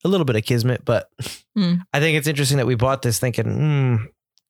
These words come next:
Speaker 1: I don't know if we're gonna," I, we bought this not knowing if we're gonna like it for sure. I mean, I did.
Speaker 2: Yeah.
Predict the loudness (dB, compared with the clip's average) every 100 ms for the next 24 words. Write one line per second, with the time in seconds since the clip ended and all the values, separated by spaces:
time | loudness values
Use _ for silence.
0 | _ -6 -2 0 2 2 2 2 2 2
1 | 0 0 0 0 -2 0 0 0 0 0
2 | -2 -2 0 0 -2 -4 -4 -4 -2 -2
3 | 0 0 0 0 -2 -4 -8 _ -6 -4
4 | -4